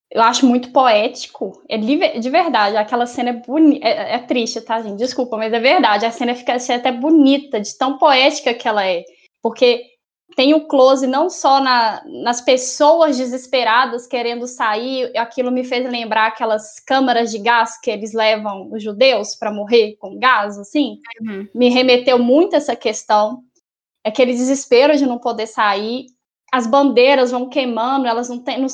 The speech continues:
Speaker 1: não queimam num ritmo normal, assim, elas vão queimando devagarzinho, cobrindo a suástica.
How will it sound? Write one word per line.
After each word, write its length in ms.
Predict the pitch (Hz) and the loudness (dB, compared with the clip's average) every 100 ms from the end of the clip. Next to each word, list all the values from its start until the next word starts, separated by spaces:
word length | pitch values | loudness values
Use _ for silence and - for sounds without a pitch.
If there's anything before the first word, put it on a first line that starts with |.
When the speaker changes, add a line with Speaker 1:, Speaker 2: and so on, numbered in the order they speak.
| - | -6
Speaker 1:
não 220 | 262 285 | -4 -4
queimam 340 | 294 277 302 302 | -2 0 4 4
num 120 | 269 | 2
ritmo 480 | 240 247 294 - 240 | 0 -2 -2 -2 -2
normal, 680 | 240 240 226 220 226 233 220 | 0 -2 -2 -2 2 2 0
assim, 300 | 214 - 240 | -6 -8 -4
elas 160 | 220 | -4
vão 100 | 226 | -6
queimando 360 | 233 262 233 240 | -8 -6 -4 -4
devagarzinho, 960 | 240 226 233 254 247 214 208 247 247 233 | -4 -4 0 0 0 -2 -6 -4 -4 -6
cobrindo 580 | 247 202 214 262 262 | -10 -6 -4 -2 -2
a 80 | 233 | -4
suástica. 1120 | 233 - 233 208 254 233 - - 214 - 202 | -6 -4 -2 2 2 0 -4 -10 -10 -8 -10